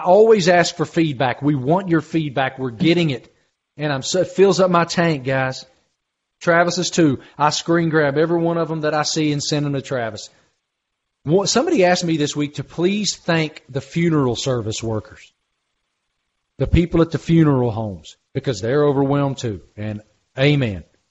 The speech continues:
Grateful for you guys and all that you're managing right now. Um, before we get out of here this week, uh, I, I was just, while we were talking about my Mount Rushmore of Air Jordans earlier,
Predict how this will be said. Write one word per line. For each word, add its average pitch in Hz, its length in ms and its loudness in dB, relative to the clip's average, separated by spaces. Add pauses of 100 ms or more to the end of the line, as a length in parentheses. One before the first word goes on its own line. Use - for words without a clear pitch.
(400)
Grateful 147 320 0
for 147 140 -4
you 151 180 0
guys 139 340 2
and 120 100 -6
all 135 160 0
that 135 100 -2
you're 131 160 -4
managing 107 460 -6
right 101 200 -10
now. 92 300 -12 (1500)
Um, 123 300 2 (920)
before 175 360 6
we 220 120 4
get 165 160 4
out 147 180 4
of 135 80 0
here 135 120 0
this 123 220 -2
week, 104 340 -10 (1040)
uh, 127 140 -6 (400)
I, 135 80 -4
I - 40 -2
was 151 120 -2
just, 160 180 0
while 160 200 4
we 160 100 4
were 135 100 0
talking 180 360 2
about 156 340 2 (560)
my 143 180 2
Mount 151 260 0
Rushmore 147 440 2
of 120 180 -2
Air 139 220 0
Jordans 123 480 0
earlier, 113 500 -2